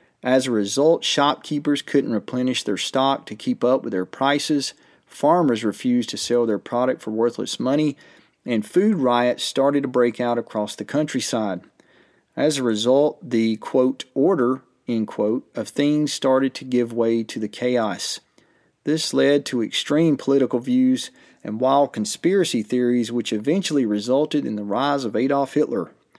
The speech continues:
Basically, the Weimar Republic is a great lesson to learn about the incredibly dangerous and destructive nature of inflation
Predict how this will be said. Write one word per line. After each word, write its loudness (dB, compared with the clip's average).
Basically, 2
the 4
Weimar 4
Republic 2
is -2
a -2
great 2
lesson 0
to -6
learn 0
about 0
the -4
incredibly -2
dangerous 0
and -6
destructive -2
nature 0
of -6
inflation 0